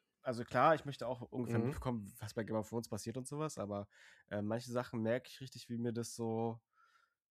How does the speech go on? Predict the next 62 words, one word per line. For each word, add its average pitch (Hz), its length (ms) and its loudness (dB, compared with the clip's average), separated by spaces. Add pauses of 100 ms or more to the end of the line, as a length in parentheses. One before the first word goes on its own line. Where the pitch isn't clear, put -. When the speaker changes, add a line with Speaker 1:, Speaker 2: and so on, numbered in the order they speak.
(200)
Speaker 1:
äh, 113 240 2
durchflutscht 123 680 -2
einfach. 101 300 -8
Also 113 180 -4
gar 117 140 2
nicht, 131 160 -4
weil 117 120 0
es 113 220 -4
mir 113 160 -2
egal 107 400 -2
ist 139 160 -8
oder 107 200 -2
so, 113 140 -6
sondern 104 300 -4
weil 104 100 -2
ich - 100 -10
irgendwie 107 200 -14
einen - 80 -12
anderen 117 200 -4
Fokus 123 320 -14
drauf 101 200 -8
hab. 95 140 -8
Also 113 160 0
es 117 60 -2
ist - 60 -2
so 135 60 2
ein 131 40 4
bisschen, 143 340 4 (800)
äh, 123 400 4
ich 113 140 -10
würd 139 120 -6
so 131 120 -6
erklären, 135 800 2 (380)
wie 123 120 -2
wenn 143 120 4
ich 139 120 -2
Musik 127 440 6
Speaker 2:
Mhm. 160 40 6
Speaker 1:
höre 190 500 2
zum - 160 -8
Beispiel, 185 540 0 (640)
achte - 220 -2
ich - 100 -8
auch 135 140 -4
fast - 300 -4
nie 139 140 4
auf 123 120 -2
den 117 120 -4
Text. - 500 -4
Speaker 2:
Ah 165 140 12
ja, 123 280 12
ja, 131 280 10
Speaker 1:
So, - 20 6
Speaker 2:
so 160 100 10
Speaker 1:
ich, - 0 -
Speaker 2:
geht's 196 220 10
mir 165 140 10
Speaker 1:
äh, - 20 8
Speaker 2:
auch. 117 200 6
Das, 131 320 0
Speaker 1:
könnt - 100 -12
dir, 135 220 0